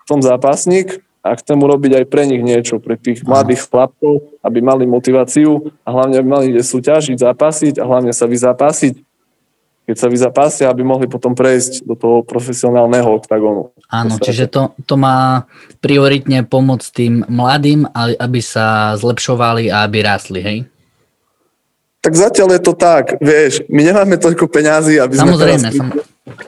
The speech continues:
Speaker 1: <laughs> a začali niekomu konkurovať. To ani nie je
Speaker 2: Samozrejme,
Speaker 1: môj-
Speaker 2: e, tá otázka nebola myslená, aj keď možno tak znela, ale prioritne to robíte pre tých mladých, aby sa vyvíjali ďalej.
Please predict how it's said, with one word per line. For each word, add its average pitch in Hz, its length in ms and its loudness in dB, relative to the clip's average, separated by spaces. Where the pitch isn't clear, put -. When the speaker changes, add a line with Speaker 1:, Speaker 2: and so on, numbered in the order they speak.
Speaker 1:
<laughs> 208 640 -4
a 143 240 2
začali 147 380 0
niekomu 143 360 2
konkurovať. 135 640 0
To 135 120 -2
ani 143 160 2
nie 156 80 4
je - 20 4
Speaker 2:
Samozrejme, 147 200 2
Speaker 1:
môj- 120 200 0
Speaker 2:
e, 95 60 -10
tá 139 160 -2
otázka 139 420 0
nebola 139 420 2
myslená, 127 380 -2
aj 127 80 -2
keď 123 100 -2
možno 120 320 0
tak 113 200 -4
znela, 127 460 0
ale 117 360 0
prioritne 127 520 0
to 110 140 -2
robíte 110 320 -2
pre 92 200 -2
tých 113 180 -4
mladých, 110 420 -4
aby 107 320 -6
sa 101 160 -6
vyvíjali 101 480 -4
ďalej. 90 320 -6